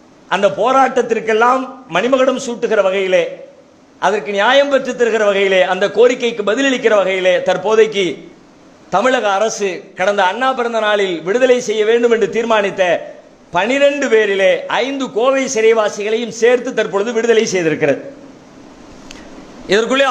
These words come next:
ஆயிரம் விமர்சனங்கள், கருத்து வேறுபாடுகள், அரசியல் பேச்சுக்கள், கேள்விகள் என்றெல்லாம் எத்தனையோ எழுப்பப்படுவதற்கான தேவைகளும் சாத்தியக்கூறுகளும் இருந்தாலும், அதையெல்லாம் எழுப்புகிற தருணம் இதுவல்ல.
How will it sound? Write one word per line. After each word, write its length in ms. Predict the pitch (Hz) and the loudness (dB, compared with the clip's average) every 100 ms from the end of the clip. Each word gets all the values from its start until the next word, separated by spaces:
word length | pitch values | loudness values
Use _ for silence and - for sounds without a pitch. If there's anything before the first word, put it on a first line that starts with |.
| 233 | 0
ஆயிரம் 380 | 262 262 262 | 2 2 2
விமர்சனங்கள், 640 | 262 269 240 247 247 247 254 247 | 2 0 0 0 2 0 0 0
கருத்து 340 | 208 220 247 | 0 0 2
வேறுபாடுகள், 600 | 262 254 247 233 226 233 240 | 2 4 4 2 2 0 0
அரசியல் 560 | 196 214 240 269 254 208 | 0 0 0 0 2 2
பேச்சுக்கள், 480 | 240 233 214 233 233 220 | 0 0 -2 -2 -2 -2
கேள்விகள் 580 | 226 262 254 233 233 214 - - | 0 0 0 0 0 0 -12 -6
என்றெல்லாம் 540 | 196 226 240 247 285 | -4 -2 -2 -2 -2
எத்தனையோ 440 | 226 208 247 262 285 | -2 -2 0 2 4
எழுப்பப்படுவதற்கான 960 | 233 254 277 269 254 254 240 226 226 233 208 - - - _ _ _ _ - | 4 2 2 2 2 2 0 2 2 2 0 -4 -14 -20 _ _ _ _ -2
தேவைகளும் 560 | 233 285 285 262 277 269 | 0 4 2 0 -4 -4
சாத்தியக்கூறுகளும் 880 | 226 254 294 285 277 269 247 269 247 | -2 -2 -2 -4 -2 0 2 2 0
இருந்தாலும், 480 | 247 247 240 285 - | 0 0 2 0 -4
அதையெல்லாம் 520 | 196 233 240 247 285 | -4 -2 0 0 2
எழுப்புகிற 440 | 226 269 269 262 156 | 2 0 0 0 0
தருணம் 360 | - 233 294 269 | 2 2 2 0
இதுவல்ல. 360 | 226 220 214 | -2 -2 2